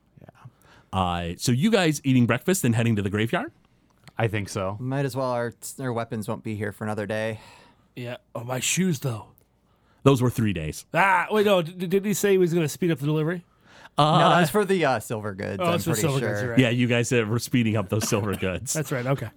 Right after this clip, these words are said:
Speaker 2: The Chitay shoes. Uh, <laughs> so, uh, <laughs> you guys eat breakfast. Uh, Fritz bids you farewell.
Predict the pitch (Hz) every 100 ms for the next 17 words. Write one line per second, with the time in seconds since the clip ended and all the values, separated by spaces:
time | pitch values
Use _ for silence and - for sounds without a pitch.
0 | _ - _ 101 - 113 131 110 123 -
1 | 80 - - - - 175 117 123 113 101
2 | 101 104 - - - 196 - 233 175 156
3 | 165 151 - - - 143 131 123 120 110
4 | - - - 226 269 233 208 202 - -
5 | 151 208 247 175 131 - 135 123 _ 120
6 | 104 - 160 151 - _ 147 127 127 120
7 | 110 151 202 196